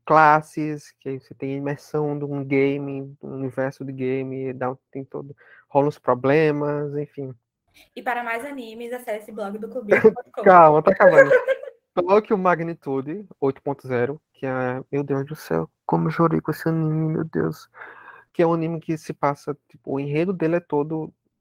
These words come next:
Speaker 1: é, a partir da consequência de um terremoto, que é muito comum lá no, no Japão, o terremoto.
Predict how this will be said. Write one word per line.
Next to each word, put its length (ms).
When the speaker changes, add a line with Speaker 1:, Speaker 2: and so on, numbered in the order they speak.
Speaker 1:
é, 340
a 40
partir 240
da 80
consequência 500
de 60
um 100
terremoto, 680
que 80
é 20
muito 240
comum 260
lá 140
no, 320
no 80
Japão, 280
o 40
terremoto. 560